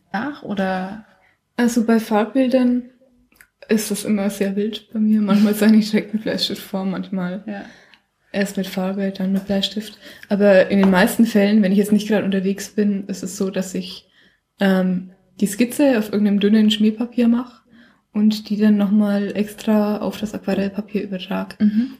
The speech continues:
Speaker 2: Weil wenn man direkt auf dem Aquarellpapier zeichnet und nicht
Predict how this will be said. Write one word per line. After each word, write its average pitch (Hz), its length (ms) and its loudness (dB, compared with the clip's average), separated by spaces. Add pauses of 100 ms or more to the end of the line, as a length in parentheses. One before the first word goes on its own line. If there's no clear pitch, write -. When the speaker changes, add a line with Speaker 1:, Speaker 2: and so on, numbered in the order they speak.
(100)
Speaker 2:
Weil 190 180 2
wenn 196 120 4
man 196 340 0
direkt 214 320 2
auf 247 80 -2
dem 220 100 2
Aquarellpapier 220 640 -2
zeichnet 247 460 -4 (1160)
und 208 220 2
nicht 196 420 -2